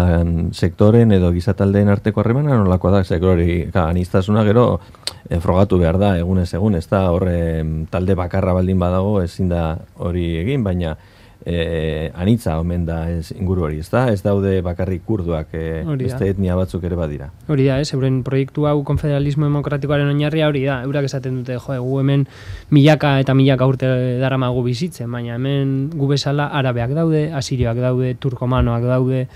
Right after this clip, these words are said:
Speaker 2: eta guzti horiek ere euren, euren proiektua garatu behar dute, eurek, euren kultura bermatu behar dute, ez?"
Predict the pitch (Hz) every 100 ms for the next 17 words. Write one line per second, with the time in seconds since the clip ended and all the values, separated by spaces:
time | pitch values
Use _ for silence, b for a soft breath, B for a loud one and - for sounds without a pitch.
0 | B B 135 123 123 127 - 135 135 131
1 | 135 139 127 123 120 127 - - - 131
2 | 120 117 120 117 117 120 123 127 123 127
3 | 117 120 113 117 113 143 160 120 123 127
4 | 131 - - 135 123 113 127 120 143 135
5 | 123 117 120 117 113 123 131 123 165